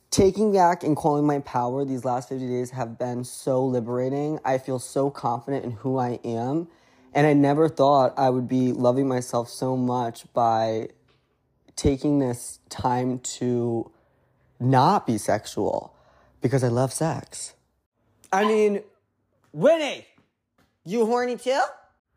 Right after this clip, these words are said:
I think that just goes to say we all are. We're all human. It's part of being human. Part of the human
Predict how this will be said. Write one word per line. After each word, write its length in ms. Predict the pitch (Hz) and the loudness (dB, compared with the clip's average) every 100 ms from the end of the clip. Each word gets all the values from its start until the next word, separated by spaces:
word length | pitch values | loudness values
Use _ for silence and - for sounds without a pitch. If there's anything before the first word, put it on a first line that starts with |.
| _ _ _ - | _ _ _ -2
I 120 | 185 | 0
think 400 | 247 247 - - | 0 -2 -4 2
that 240 | 196 180 | 4 4
just 200 | 175 160 | -2 -6
goes 260 | 175 160 156 | -2 -2 -2
to 80 | 147 | -6
say 200 | 151 131 | -2 -2
we 140 | 127 | -2
all 320 | - 107 98 | -2 -2 -2
are. 180 | 87 90 | -4 -4
We're 160 | 120 98 | -2 2
all 200 | 135 143 | 2 0
human. 680 | 143 135 131 127 127 135 _ | -4 -6 -6 -6 -8 -12 _
It's 140 | 131 - | -12 -6
part 220 | 131 131 | -4 -4
of 100 | 120 | -6
being 400 | 123 120 120 - _ _ _ - | -8 -8 -10 -14 _ _ _ -16
human. 540 | 120 120 110 113 135 _ _ _ _ _ - | -6 -6 -4 -6 -10 _ _ _ _ _ -4
Part 180 | 131 123 | 0 0
of 40 | |
the 60 | 117 | -2
human 340 | 123 117 107 | -4 -4 -6